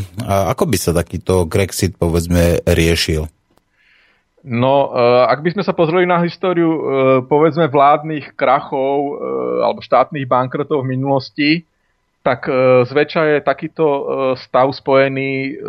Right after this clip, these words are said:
Speaker 2: s pomerne veľkou devalváciou meny. My sme napríklad Argentínu, e, v dvetisíc prvom, koncom roka dvetisíc jedna, ke-, kedy vlastne, e, boli také tie,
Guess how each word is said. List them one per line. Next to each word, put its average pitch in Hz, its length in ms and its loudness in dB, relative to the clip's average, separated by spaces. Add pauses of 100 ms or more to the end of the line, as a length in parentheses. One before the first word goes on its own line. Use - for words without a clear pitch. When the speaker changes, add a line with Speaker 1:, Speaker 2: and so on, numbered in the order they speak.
(140)
Speaker 2:
s 110 120 -4
pomerne 131 420 0
veľkou 131 380 2
devalváciou 131 760 2
meny. 135 460 -4 (380)
My 113 100 -10
sme 110 160 -12
napríklad 104 300 -4
Argentínu, 113 760 -2
e, 113 80 -4 (360)
v 98 280 -4
dvetisíc 113 680 -4 (380)
prvom, 120 480 2
koncom 107 340 -8
roka 120 120 -8
dvetisíc 110 440 -10
jedna, 104 360 -4
ke-, - 300 -16
kedy 101 260 -6
vlastne, 101 440 -2 (380)
e, - 120 -14 (440)
boli 98 220 -2
také 104 220 -2
tie, 92 180 -2